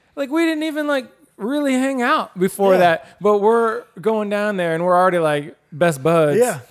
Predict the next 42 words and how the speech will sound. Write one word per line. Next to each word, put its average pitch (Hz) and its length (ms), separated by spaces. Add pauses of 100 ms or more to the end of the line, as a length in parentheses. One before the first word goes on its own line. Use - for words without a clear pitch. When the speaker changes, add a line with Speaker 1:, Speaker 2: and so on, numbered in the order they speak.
(280)
Speaker 2:
yeah. 175 260
Speaker 1:
It - 40
was 180 120
weird, 190 400
Speaker 2:
Yeah, 160 240
Speaker 1:
but 196 140
I 190 60
Speaker 2:
it - 40
Speaker 1:
mean, 190 160
Speaker 2:
was, 190 160
Speaker 1:
that, 208 140
Speaker 2:
well, 208 100
Speaker 1:
it, 185 200 (180)
Speaker 2:
we 196 120
Speaker 1:
it 202 40
Speaker 2:
had 208 140
Speaker 1:
made 202 60
Speaker 2:
a - 20
lot 208 140
in 240 80
Speaker 1:
sense. 214 80
Speaker 2:
common, 180 340
and 135 120
we, 180 100
Speaker 1:
Yeah. 147 240 (680)
Speaker 2:
we 147 100
got 156 220
along 156 240
good, 151 200
and 147 140
we, 147 180
um, 139 340 (840)
and 160 100
we 180 80
were 196 140
both, 185 320 (400)
I 165 60
mean, 143 220 (580)
in 160 120
a 135 60
roundabout 147 400
way, 143 400